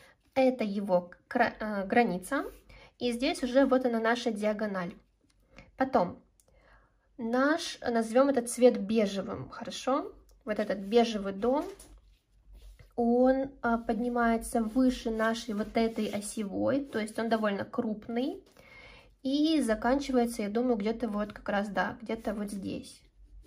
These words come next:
Вот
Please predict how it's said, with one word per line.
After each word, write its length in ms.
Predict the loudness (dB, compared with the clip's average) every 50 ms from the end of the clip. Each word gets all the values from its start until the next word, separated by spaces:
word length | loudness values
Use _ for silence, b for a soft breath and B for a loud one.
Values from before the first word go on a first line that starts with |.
| -20 -20 -20 -20 -20 -20 -20 -20 -20 -20 _ -20 -20 -20 -20 -20 -20 -20 -20 -20 -20 b b b b b b b b b b b b b b b
Вот 420 | -10 0 4 4 4 4 4 -2